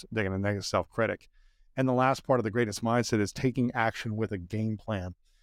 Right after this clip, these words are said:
And I just think a lot of people have goals and dreams and hopes and desires,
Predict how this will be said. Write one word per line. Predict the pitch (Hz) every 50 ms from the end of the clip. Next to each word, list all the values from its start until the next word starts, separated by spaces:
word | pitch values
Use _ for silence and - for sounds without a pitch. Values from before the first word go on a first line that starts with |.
| _ _ _ -
And | 123 127
I | 139
just | 147 165 156 -
think | - 139
a | 127
lot | 127 131 139 135
of | -
people | - 139 120 127 117
have | 110 113 113 104 101 -
goals | - 123 120 123 127 123 107 117
and | 110 104
dreams | 95 113 117 117 117 117 113 117 117 101
and | 104 95
hopes | - - 127 123 113 - - - -
and | 117 107 104
desires, | 95 90 - - 110 107 113 110 110 104 101 92 - -